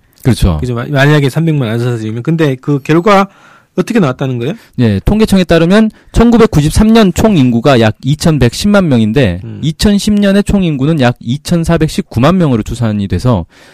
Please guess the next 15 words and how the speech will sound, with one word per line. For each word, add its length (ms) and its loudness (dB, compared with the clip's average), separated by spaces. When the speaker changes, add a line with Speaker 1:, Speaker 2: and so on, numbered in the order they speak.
Speaker 1:
십칠 440 -2
년 140 2
사이에 560 2
삼백만 520 0
명이 200 0
증가한 380 0
것으로 340 -4
이렇게 320 -2
나타났습니다. 680 -2
Speaker 2:
어, 360 -10
그러면 400 0
이게 320 -6
어떻게 220 -8
되는 220 -6
거예요? 180 -16